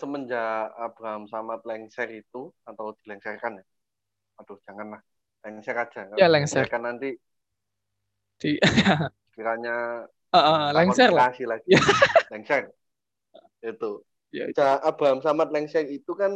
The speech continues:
Speaker 1: sebetulnya kita jarang melihat K P K itu menangkap, apa ya, koruptor atau bisa dibilang kalau koruptor kan ada tingkatannya, ada tingkatan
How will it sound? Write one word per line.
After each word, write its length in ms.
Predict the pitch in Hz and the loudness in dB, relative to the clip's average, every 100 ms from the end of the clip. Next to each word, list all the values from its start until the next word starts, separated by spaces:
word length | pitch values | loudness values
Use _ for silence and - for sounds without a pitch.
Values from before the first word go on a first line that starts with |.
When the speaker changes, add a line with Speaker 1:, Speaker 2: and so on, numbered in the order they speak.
| 180 156 | -6 -12
Speaker 1:
sebetulnya 360 | 160 143 214 220 | -16 -6 -6 -2
kita 180 | 233 226 | -2 -2
jarang 340 | 165 135 123 | -2 -2 -4
melihat 240 | 123 120 107 | -8 -6 -6
K 80 | - 117 | -4 -6
P 40 | 120 - | -6 -6
K 160 | 120 | -4
itu 420 | 120 147 147 143 135 | -4 -4 -4 -6 -8
menangkap, 500 | 131 123 120 123 120 - _ _ _ _ _ _ _ _ _ - | -6 -8 -4 -2 -2 -6 _ _ _ _ _ _ _ _ _ -20
apa 140 | 104 117 | -4 -2
ya, 100 | 98 | 0
koruptor 480 | 117 117 - 113 101 - _ _ _ | -2 -2 0 0 0 -12 _ _ _
atau 640 | 110 113 110 107 107 104 _ _ _ _ _ | -6 -2 0 -2 -6 -12 _ _ _ _ _
bisa 160 | 135 | -10
dibilang 380 | 120 117 120 123 | -10 -8 -6 -2
kalau 160 | 117 113 | -2 -2
koruptor 320 | 123 120 131 131 | -4 -4 -4 -2
kan 80 | 127 | -4
ada 140 | 123 | -8
tingkatannya, 520 | 104 104 107 113 110 104 | -10 -8 -6 -6 -6 -10
ada 140 | 104 | -10
tingkatan 720 | 110 _ - 107 107 107 104 | -16 _ -14 -10 -10 -12 -16